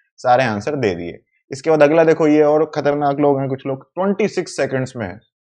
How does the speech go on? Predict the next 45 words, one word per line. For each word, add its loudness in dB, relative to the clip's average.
अस्सी, -4
बीस -2
क्वेश्चन -6
सही -4
ट्वेंटी -8
सिक्स -12
सेकंड्स -10
में। -16
अगले 0
देखिए 0
आप -2
फ़ोर्टी -4
थ्री -2
सेकंड्स -4
में। -12
तो -4
ये 0
कुछ -4
चीजें -2
थी, -6
ऐसे 0
बहुत 0
सारे 0
बच्चे -4
थे -6
जिन -6
लोगों -4
ने -4
दो -2
नंबर -6
से -6
अटेम्प्ट -8
किया -4
है -4
क्वेश्चन -10
पेपर -10
को, -8
उनको -6
डिस्क्वालीफाई -6
कर -6
दिया -4
गया -6
स्कॉलरशिप -12
के -8
लिए। -8